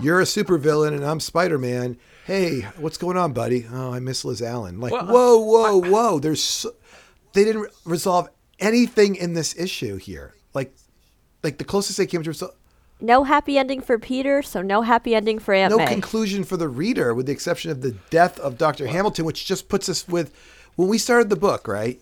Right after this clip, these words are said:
Speaker 1: especially you two guys,
Speaker 2: Yeah.
Speaker 1: right, you start off with, like, Harry's the Green Goblin fighting Spider-Man, right?
Speaker 2: Yes.
Speaker 1: Aunt May's dying. What's gonna
Speaker 3: Mm-hmm.
Speaker 1: happen?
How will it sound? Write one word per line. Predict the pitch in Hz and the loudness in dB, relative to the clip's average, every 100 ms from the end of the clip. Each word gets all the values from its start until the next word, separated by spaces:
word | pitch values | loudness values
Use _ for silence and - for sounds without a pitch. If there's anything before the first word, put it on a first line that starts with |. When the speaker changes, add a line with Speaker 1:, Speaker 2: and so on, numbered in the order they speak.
| - | -14
Speaker 1:
especially | - 185 151 | -6 -4 -4
you | 139 190 | -4 -4
two | - | -4
guys, | 104 90 80 - | -8 -10 -12 -8
Speaker 2:
Yeah. | 101 | -4
Speaker 1:
right, | 113 143 - _ - | -4 -4 -8 _ -8
you | 165 | -6
start | 196 180 | 0 2
off | 170 160 | 2 0
with, | 147 | -4
like, | 139 127 - _ | -4 -4 -8 _
Harry's | - 170 202 190 | -2 0 2 0
the | |
Green | 165 147 165 | -4 -4 -6
Goblin | 156 147 143 135 | -2 -2 -2 -4
fighting | 123 143 135 131 | -6 -4 -4 -4
Spider-Man, | - 113 98 78 71 | -8 -10 -10 -14 -14
right? | 87 117 151 - _ _ _ _ _ _ _ - | -6 -4 -4 -6 _ _ _ _ _ _ _ -2
Speaker 2:
Yes. | 151 | 0
Speaker 1:
Aunt | 165 | 0
May's | 180 165 | 0 0
dying. | 160 151 147 147 147 143 - _ _ _ | 0 0 0 0 -2 -6 -12 _ _ _
What's | 139 - | -12 -4
gonna | 175 | -4
Speaker 3:
Mm-hmm. | 139 | -2
Speaker 1:
happen? | 139 139 147 143 135 | -2 -2 -2 -2 -4